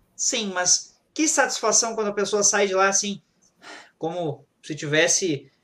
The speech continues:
tirado um peso, né? Então, o trabalho que é feito pelos conciliadores, pelos mediadores,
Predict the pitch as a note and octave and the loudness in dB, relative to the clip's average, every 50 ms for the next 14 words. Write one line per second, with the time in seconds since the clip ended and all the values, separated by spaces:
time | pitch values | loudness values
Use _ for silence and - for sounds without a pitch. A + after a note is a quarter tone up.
0 | _ _ - - F3 D#3+ E3 F3 F3+ F3+ E3 C#3+ - D#3+ F3+ G3 E3+ C#3 B2 A#2 | _ _ -6 -2 2 4 4 4 2 -2 -6 -4 0 2 2 2 2 0 -4 -10
1 | A#2+ C3 C#3+ C#3+ - _ _ _ _ - C3 C3+ D#3 E3+ F3+ F3+ - _ _ - | -14 -14 -16 -16 -18 _ _ _ _ -12 -8 -6 -6 -6 -6 -8 -12 _ _ -8
2 | E3 D3 C#3+ - - F3+ F#3 D3+ C#3+ C3+ D#3 F3+ A3 A#3 A#3+ A3 A3+ G3+ G3+ - | -6 -6 -4 0 0 2 2 2 4 6 6 6 6 6 4 0 -2 -2 -2 -2
3 | - F#3 G3 G#3+ G#3 - - _ _ _ _ _ _ _ _ _ _ _ _ _ | 0 2 2 2 2 -2 -14 _ _ _ _ _ _ _ _ _ _ _ _ _
4 | _ _ _ _ C3+ C#3+ D#3+ E3 E3 F#3 F3 - - F3 D3+ C3+ C3+ D3 E3+ - | _ _ _ _ 0 2 2 2 2 -2 -10 -6 -2 0 0 2 2 2 0 0
5 | - - F3+ E3+ E3+ E3+ E3+ E3 D3+ D3 C3 C3 C3+ D3 F3 F#3+ E3+ D3+ - - | -2 -4 -6 -6 -6 -6 -6 -4 -2 -2 -2 -2 -2 -2 -2 -2 -2 -4 -6 -8